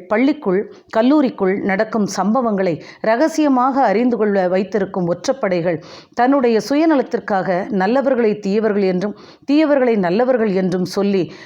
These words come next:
குளிர்காய்வதை அறிவதும் இல்லை, அறிந்தாலும் தங்களது சுயநலத்திற்காக அதை பொருட்படுத்துவதும் இல்லை. இப்படிப்பட்ட நிர்வாகிகளால் தான் பல்வேறு கல்வி நிறுவனங்கள் உயர்ந்த வேகத்தில் தாழ்ந்தும் போகின்றன. தனது சுயத்தை இழப்பதும்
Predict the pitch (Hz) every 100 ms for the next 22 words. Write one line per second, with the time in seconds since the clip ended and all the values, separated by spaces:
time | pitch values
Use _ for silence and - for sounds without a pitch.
0 | - 247 294 294 233 196 185 185 170 -
1 | - _ _ - 180 233 247 233 262 233
2 | 254 214 - - - 165 202 285 254 226
3 | 196 170 - 202 233 285 277 254 - 208
4 | 214 214 196 196 185 190 165 170 160 180
5 | 170 165 196 233 - 240 185 185 175 175
6 | 156 156 - - - 226 220 - 320 320
7 | 285 233 196 185 202 196 202 180 170 156
8 | 170 180 - - _ 190 233 254 285 311
9 | 220 190 202 220 185 185 175 165 165 170
10 | - 190 233 262 285 254 185 175 185 185
11 | 165 156 - _ 180 175 214 240 247 262
12 | 185 160 160 156 151 - - - - -
13 | 269 269 254 285 339 339 269 214 220 214
14 | 196